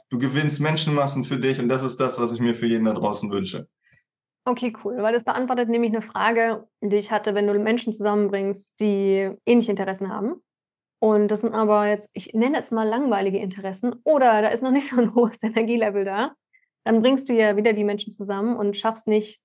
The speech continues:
Speaker 2: also dann schaffst du zwar das perfekte Umfeld, wie sie sich das vorstellen, aber du schaffst es ja nicht, die sozusagen den Schritt weiter zu bekommen. Ähm, deswegen finde ich diese Zielidee oder, ne, wo willst du eigentlich hin, ganz spannend. Ähm,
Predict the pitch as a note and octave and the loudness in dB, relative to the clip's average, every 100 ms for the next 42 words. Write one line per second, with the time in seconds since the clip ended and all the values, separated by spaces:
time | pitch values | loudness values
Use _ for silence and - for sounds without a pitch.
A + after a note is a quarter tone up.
0 | _ A3 F#3 G3 D4+ C#4+ A3+ A3+ G#3 G#3+ | _ 0 0 0 -2 0 -2 0 -2 -2
1 | G#3 G#3 - A3+ A3+ G3+ A2+ A3 _ _ | -2 -2 -2 -2 -2 -4 -6 -8 _ _
2 | - G3 F#3+ G#3 G3 G3+ F#3+ A3+ D4 A#3 | -4 0 0 0 0 -2 -6 -4 -4 -2
3 | G#3+ G#3 G#3 G3+ G3 G#3+ G#3+ G#3+ G#3 G3 | -2 -2 -2 -2 -2 -2 -2 -4 -2 -2
4 | G3+ A3 _ G#3 G3 F#3+ F#3+ F#3+ G3 F#3+ | -2 -4 _ -2 0 0 -2 -6 -4 -4
5 | F#3+ G3 F#3+ G3 G#3 F#3+ F#3 - - - | -6 -8 -6 -6 -4 -6 -8 -8 -8 -8
6 | B3 - _ _ _ _ _ _ _ - | -8 -10 _ _ _ _ _ _ _ -2
7 | G#3+ G#3 G3+ G3+ G#3+ - _ _ G#3+ G#3 | 2 2 2 2 -2 -8 _ _ -2 2
8 | A3+ A3 G#3+ G#3 G3 F#3+ - A3+ A#3 G3+ | 2 4 2 2 -2 -2 -4 -2 0 -2
9 | G#3 G3+ G3 G3 G3 G3 G3 C4+ G3+ G3+ | -2 -2 0 2 0 -2 -4 0 0 0
10 | G3+ - F#3+ F#3+ G3 G3 F#3+ F#3+ - F#3+ | -2 -6 -6 -6 -6 -6 -4 -8 -8 -6
11 | G3+ A#3+ _ _ _ _ _ _ _ - | -6 -8 _ _ _ _ _ _ _ -8
12 | G3+ G3 G3 G3 | -4 -2 -4 -6